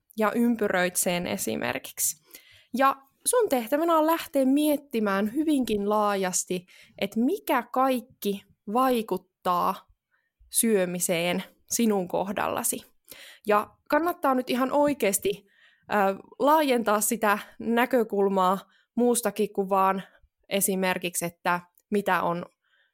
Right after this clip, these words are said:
koulussa ruokana. Se toki vaikuttaa sun syömiseen,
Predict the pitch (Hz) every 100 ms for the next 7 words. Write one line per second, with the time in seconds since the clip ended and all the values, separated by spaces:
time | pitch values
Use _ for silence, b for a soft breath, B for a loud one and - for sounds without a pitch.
0 | _ 196 175 170 - 170 185 170 175 -
1 | - 226 - _ _ - 185 190 196 185
2 | 180 175 175 - 175 180 - _ - -
3 | 185 214 185 185 190 226 233